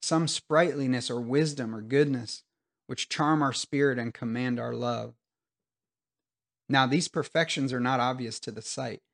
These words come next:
The eyes can only discern the signs and effects of them. And if it be the understanding that directs our affection, and vital perfections prevail with it, certainly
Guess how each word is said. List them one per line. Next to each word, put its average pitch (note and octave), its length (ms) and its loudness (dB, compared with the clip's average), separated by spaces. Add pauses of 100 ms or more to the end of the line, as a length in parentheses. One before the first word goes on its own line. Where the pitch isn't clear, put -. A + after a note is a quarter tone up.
(360)
The - 140 -10
eyes E3+ 300 2
can C#3+ 220 -2
only F3 280 0
discern C#3+ 480 0
the A#2+ 60 0
signs C3+ 520 -2
and A#2 100 -4
effects - 440 -4
of A2 100 -8
them. A2 280 -10 (1080)
And C#3+ 100 4
if E3 140 4
it F3 100 2
be G#3+ 120 4
the F#3 180 2
understanding D#3 800 0
that A#2+ 180 -6
directs A#2+ 420 -2
our C3 140 -4
affection, C#3 680 -6
and B2 180 -2
vital D3+ 400 4
perfections C#3 680 -6
prevail B2+ 440 -2
with C#3 180 -2
it, - 180 -8
certainly C#3 580 -2